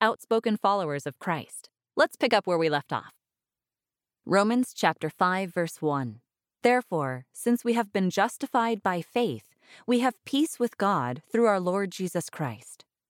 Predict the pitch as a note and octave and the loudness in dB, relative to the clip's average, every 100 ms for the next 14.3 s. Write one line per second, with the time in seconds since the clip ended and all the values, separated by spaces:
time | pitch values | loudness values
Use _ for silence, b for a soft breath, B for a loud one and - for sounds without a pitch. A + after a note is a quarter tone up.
0 | _ - A#3 D#4 - - F3 D3 C3+ - | _ -2 2 0 -2 -2 0 0 -2 -6
1 | - _ _ _ - C#4 - D4 C4 A#3 | -16 _ _ _ 0 0 2 0 0 -2
2 | - - C#4+ C#4 C#4 - - E3+ D#3+ D3+ | -12 -6 0 0 0 -6 -2 0 0 -2
3 | D3+ F3 F3 - G#3 - - G#2 _ _ | -2 -2 -2 -2 -6 -6 -12 -14 _ _
4 | _ _ _ _ - G#3+ A3+ C4+ - E3+ | _ _ _ _ -2 0 2 0 0 0
5 | C#3+ C3+ C3 - _ _ _ _ _ G#3 | 0 -2 -6 -12 _ _ _ _ _ 0
6 | G#3+ D4+ D#4+ C#4+ - - A3 A2+ A2 - | 4 2 0 -4 -6 -2 0 -2 -6 -10
7 | - G3 - G3 F#3 - D4 D4 D#4 D4 | -2 -2 0 0 -2 -2 0 2 2 2
8 | A3+ D#3+ - - A3+ B3+ - G#3 G3 F#3 | 2 0 -4 -2 2 2 2 0 0 -2
9 | G#3 F#3+ D3 C#3+ D#3 D3+ D3 D3 F#3 - | -2 0 0 0 0 2 0 -2 -6 -8
10 | - A#2 - - b b - F3 A#3 F3 | -6 -8 -8 -16 b b -4 2 2 2
11 | D3 C3+ E3 A#2+ - B2+ A2 - b b | -2 -2 -6 -10 -8 -8 -8 -14 b b
12 | b b G3+ F#3+ F#3 C4 C4 - D#3+ D3 | b b 2 4 2 0 -2 -2 -2 0
13 | D#3 C#3 D3 D#3 G3 G3 A3+ B3 C#3 - | -2 0 -2 0 0 2 2 0 -6 -6
14 | B2+ - - | -10 -10 -16